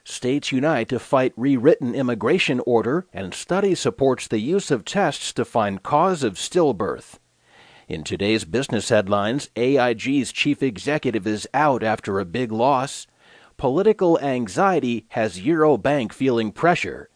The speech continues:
and Airbnb gets one billion dollars from latest round of financing. There will be more business stories, more national and world news, a roundup from the sports page, and New York Times columnist David Brooks.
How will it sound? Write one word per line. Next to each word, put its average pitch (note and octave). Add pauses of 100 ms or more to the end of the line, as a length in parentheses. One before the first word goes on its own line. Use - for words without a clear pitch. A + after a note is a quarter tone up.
(160)
and -
Airbnb A2
gets A2
one A#2+
billion B2+
dollars C3 (120)
from F#2+
latest D3+
round C#3
of A#2
financing. D3 (880)
There D#2+
will G#2+
be A#2+
more B2
business B2+
stories, D#3+
more D#3
national A2+
and G#2
world A2+
news, C3+ (340)
a G2
roundup E3+
from B2+
the G#2+
sports F3+
page, B2+
and -
New B2
York C#3
Times C3
columnist A2
David G#2+
Brooks. -